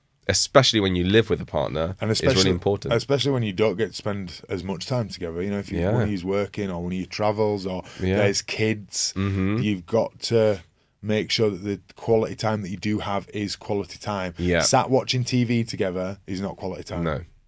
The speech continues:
Speaker 2: It's, it's not. It's kind of individual. It's
Speaker 1: Yeah.
Speaker 2: something that you do together,
Speaker 1: Yeah.
Speaker 2: but you're not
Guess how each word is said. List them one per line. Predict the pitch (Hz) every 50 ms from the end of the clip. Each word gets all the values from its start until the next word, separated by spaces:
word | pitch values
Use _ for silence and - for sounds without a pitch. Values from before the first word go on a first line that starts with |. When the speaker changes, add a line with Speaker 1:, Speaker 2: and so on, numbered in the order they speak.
| _ _ _
Speaker 2:
It's, | - 104 92 85 -
it's | - 104 92 -
not. | 98 101 101 98 95 -
It's | - -
kind | - 107 107 107 101
of | 95 92
individual. | 98 101 104 98 98 87 95 101 90 82 87 101 95 95 92 90 87 87 87 87 - - - -
It's | - 80
Speaker 1:
Yeah. |
Speaker 2:
something | 139 139 139 139 127
that | 127 110
you | 117 120 120
do | 117 117 120 117
together, | 117 - - 107 90 104 95 95 92 120 139 147 139 -
Speaker 1:
Yeah. | - 95 95 82 - - - _ _ -
Speaker 2:
but | 113 82
you're | 82 101 101 107
not | 107 110 110 104 98 -